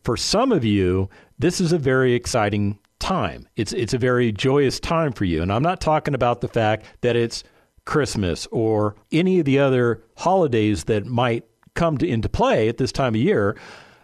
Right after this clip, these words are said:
What I'm talking about is that some of you are expecting something called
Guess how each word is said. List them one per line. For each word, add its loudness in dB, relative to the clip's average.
What 2
I'm 2
talking 0
about 0
is 0
that 2
some 0
of 0
you 2
are 0
expecting -2
something -2
called 0